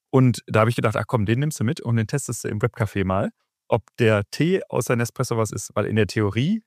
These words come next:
da läuft ja einfach nur heißes Wasser durch, keine Ziehzeit, nix, kann das ja eigentlich nichts geben. Und dann lief der jetzt da eben raus. Also ich habe hier noch so eine alte Nespresso, die eigentlich schon bei eBay Kleinanzeigen drin steht.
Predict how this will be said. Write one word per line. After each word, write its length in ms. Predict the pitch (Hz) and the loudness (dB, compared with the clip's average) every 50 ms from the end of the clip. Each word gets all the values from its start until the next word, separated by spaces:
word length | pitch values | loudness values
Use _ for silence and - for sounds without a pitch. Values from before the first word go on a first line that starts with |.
| _ _ | _ _
da 80 | - | 0
läuft 220 | 98 104 104 - - | 0 2 2 2 0
ja 60 | - | -2
einfach 120 | - - | -2 -2
nur 100 | 98 95 | -2 -2
heißes 240 | 107 107 - - 98 | -2 -2 -4 -2 -2
Wasser 220 | 113 127 - 143 135 | -2 0 0 0 0
durch, 300 | 131 139 139 - - - | 0 0 -2 -2 -4 -2
keine 260 | - 101 98 101 92 | -2 0 0 0 0
Ziehzeit, 540 | - - - 143 - - 135 117 113 - 120 | -2 -6 -8 -8 -4 0 0 0 0 0 -2
nix, 240 | 135 226 - - - _ _ _ _ _ _ - | -4 -4 -4 -10 -18 _ _ _ _ _ _ -4
kann 120 | - 113 | -2 0
das 140 | 117 117 - | 0 0 0
ja 60 | - | 0
eigentlich 120 | - 117 | 0 0
nichts 260 | 113 117 117 - - - | 0 0 -2 -4 -6 -4
geben. 320 | 107 101 92 92 85 - _ _ | -4 -2 -2 -2 -6 -8 _ _
Und 180 | - 120 113 | 0 2 4
dann 120 | 123 113 110 | 4 4 4
lief 180 | 117 165 - | 2 0 0
der 120 | - 143 123 | 2 2 2
jetzt 200 | 120 120 - - | 2 2 0 0
da 80 | 127 | 0
eben 240 | - - 113 104 95 | 0 0 -2 -2 0
raus. 380 | 92 98 143 190 220 - - - - | 2 2 2 2 2 -2 -6 -8 -6
Also 120 | - 87 | -6 -4
ich 80 | 95 - | -4 -6
habe 140 | 104 - 104 | -4 -4 -2
hier 40 | |
noch 100 | 98 101 | -2 -2
so 100 | - 101 | -4 -4
eine 80 | 98 - | -4 -2
alte 180 | - 104 - 104 | -2 -2 -2 -4
Nespresso, 400 | 98 95 - - 123 - - 95 | -4 -4 -4 -6 -4 -4 -2 -2
die 140 | 95 - | -2 -2
eigentlich 160 | - 101 104 - | -2 -2 -2 -2
schon 160 | - 101 98 | -4 -2 0
bei 80 | 98 | 0
eBay 200 | 98 101 104 95 | 0 0 0 -2
Kleinanzeigen 520 | 90 - 127 120 107 92 - - 98 90 87 | 0 0 0 0 0 0 -2 -2 -4 -4 -4
drin 160 | 92 92 98 | -6 -6 -8
steht. 260 | - - 110 127 - | -8 -6 -6 -6 -6